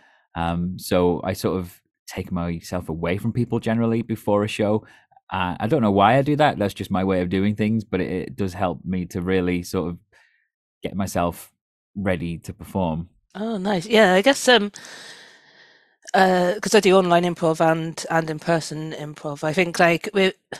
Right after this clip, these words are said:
Speaker 2: with in-person, yeah, quite often we use kind of, uh, um, warm-ups before a show to, I guess, kind of, you know, uh, shake off anything that's come before. And now you're together as a group. You're gonna be, um, uh,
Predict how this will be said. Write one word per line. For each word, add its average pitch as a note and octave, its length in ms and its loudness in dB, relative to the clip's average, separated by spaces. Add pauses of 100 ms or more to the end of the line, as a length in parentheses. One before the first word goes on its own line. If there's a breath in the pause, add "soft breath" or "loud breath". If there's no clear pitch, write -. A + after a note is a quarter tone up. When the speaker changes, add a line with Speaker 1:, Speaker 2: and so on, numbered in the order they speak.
(160)
Speaker 2:
with G3 200 4
in-person, D#3+ 880 -2 (540)
yeah, D#3+ 200 4
quite F#3+ 140 4
often F3+ 160 0
we F3 80 2
use E3 180 0
kind E3 260 0
of, D3+ 140 -4
uh, D#3 460 4 (580)
um, D3 460 -4
warm-ups D#3 500 -2
before D#3 400 -2
a C#3+ 80 -6
show D#3 340 2
to, D3+ 420 0
I D#3 120 0
guess, D#3 260 -2
kind D3+ 240 -4
of, D3 240 -4
you D#3 80 -8
know, C#3+ 100 -10 (600 loud breath)
uh, C#3+ 340 -2 (160)
shake G#3 300 4
off F#3+ 100 4
anything F3+ 300 2
that's E3 140 -6
come E3 180 -2
before. D3+ 520 -2 (120)
And D#3 100 -4
now D#3+ 280 4
you're D#3 180 0
together E3 640 2
as D#3+ 180 2
a E3 60 4
group. - 440 -6
You're C#3+ 100 -6
gonna D3+ 200 -6
be, D3 560 -6
um, C#3+ 540 -4 (840 loud breath)
uh, C#3 240 -2